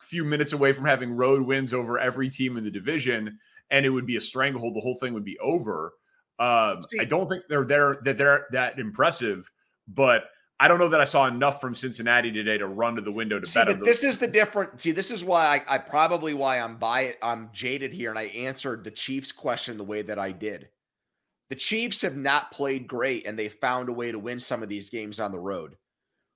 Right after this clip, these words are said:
Speaker 2: The Ravens have, have lost games to the Colts and the Steelers that they have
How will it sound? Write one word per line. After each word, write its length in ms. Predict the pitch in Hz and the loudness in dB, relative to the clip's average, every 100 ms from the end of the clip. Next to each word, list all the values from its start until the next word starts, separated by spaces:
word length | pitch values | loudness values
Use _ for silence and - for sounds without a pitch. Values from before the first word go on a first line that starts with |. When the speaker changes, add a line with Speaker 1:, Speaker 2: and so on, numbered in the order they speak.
| _ - | _ -6
Speaker 2:
The 100 | 127 | -4
Ravens 960 | 120 185 262 165 127 110 143 - - _ _ _ _ _ _ | 2 2 2 0 -2 -4 -8 -8 -12 _ _ _ _ _ _
have, 360 | 143 135 101 - | 0 0 -4 -8
have 160 | 147 139 | -4 -4
lost 600 | 113 113 147 196 - 131 | -2 2 4 2 0 -4
games 360 | 160 151 143 | -4 -4 -8
to 80 | - | -8
the 100 | 131 | -10
Colts 500 | 107 - 139 135 - | -8 -2 0 0 -4
and 80 | 127 | -10
the 60 | 110 | -8
Steelers 560 | - 123 104 95 95 - _ _ _ _ | -8 -6 -6 -6 -8 -12 _ _ _ _
that 100 | 139 | -2
they 100 | 175 | 0
have 200 | 160 131 | 0 -2